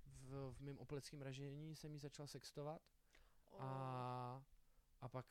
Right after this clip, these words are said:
Speaker 1: a po-, a stalo se z toho to, že ona je opravdu psychicky nemocná a st-, stála potom jako před barákem, začala vyhrožovat mý přítelkyni, píše mým fanouškům, jaká jsem svině a sketa a tyhle ty věci. A došlo to tak daleko, že jsem opravdu musel podat trestní oznámení,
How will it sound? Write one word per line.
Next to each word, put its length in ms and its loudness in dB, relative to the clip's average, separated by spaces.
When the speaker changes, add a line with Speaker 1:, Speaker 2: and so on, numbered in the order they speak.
Speaker 1:
a 100 2
po-, 240 -4
a 60 0
stalo 360 0
se 140 -2
z 60 -4
toho 160 0
to, 180 -2
že 160 0
ona 220 0
je 80 0
opravdu 240 -2
psychicky 420 -8
nemocná 640 -2
a 300 -2
st-, 100 -14
stála 380 -4
potom 300 -6
jako 140 -8
před 180 -10
barákem, 640 -4
začala 220 0
vyhrožovat 440 0
mý 120 -6
přítelkyni, 680 -8
píše 240 -2
mým 160 -2
fanouškům, 540 -8
jaká 220 -10
jsem 220 -14
svině 420 -8
a 40 -10
sketa 500 -10
a 60 -12
tyhle 220 -2
ty 120 -6
věci. 580 -4
A 400 -6
došlo 220 -6
to 100 -6
tak 140 -4
daleko, 260 -2
že 80 -2
jsem 180 -6
opravdu 300 -4
musel 240 -8
podat 220 -6
trestní 300 -8
oznámení, 440 -4